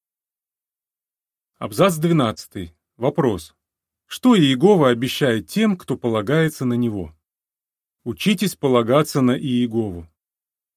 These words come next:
Если мы доверяем Богу и отдаём Ему самое лучшее, Он обещает излить на нас благословение.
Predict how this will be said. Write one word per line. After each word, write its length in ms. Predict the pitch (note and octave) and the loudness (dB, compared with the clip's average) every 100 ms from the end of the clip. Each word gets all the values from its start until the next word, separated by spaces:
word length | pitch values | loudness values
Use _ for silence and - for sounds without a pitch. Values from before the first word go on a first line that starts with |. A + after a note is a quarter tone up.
| _ _ - | _ _ 0
Если 320 | C#3+ D3+ C3+ | 2 2 0
мы 160 | C3+ | 0
доверяем 540 | A#2 A#2+ C3 C3+ A#2+ G#2 | 2 2 4 4 2 2
Богу 420 | F#3+ F#3 A#2+ F2+ - | 2 4 0 -2 -8
и 100 | B2 | -6
отдаём 440 | A#2+ A#2 E3+ G3+ | -2 0 2 4
Ему 200 | D3+ C3 | 2 0
самое 440 | A#2+ D#3 D3 B2 | 0 0 2 2
лучшее, 580 | G#2+ F#3+ G#3 - D#3+ D3+ - _ | 0 -2 -2 -4 -4 -4 -10 _
Он 160 | A3+ A3+ | 0 2
обещает 580 | D#3+ A#2+ - E3+ D#3+ B2 | 2 0 0 2 2 0
излить 340 | G#2+ C3 F#3+ | -2 0 -2
на 120 | C3 | -2
нас 200 | G#2+ A#2+ | -2 -4
благословение. 880 | G#2+ A#2 A2 - A2+ G#2+ G2 F2+ D#2+ | -4 -6 -6 -6 -6 -6 -6 -8 -12